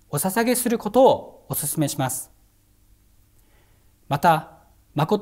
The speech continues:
の父母様のお写真を見ながら、真の父母様の表情が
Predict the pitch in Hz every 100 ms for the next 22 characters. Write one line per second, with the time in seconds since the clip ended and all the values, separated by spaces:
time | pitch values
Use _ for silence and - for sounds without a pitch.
0 | 220 226 240 226 214 175 175 196 - -
1 | - - 135 262 262 214 202 208 123 151
2 | 127 107 - _ _ _ _ _ _ _
3 | _ _ _ _ - 151 196 185 185 202
4 | 196 196 175 170 156 - 175 175 170 147
5 | 165 -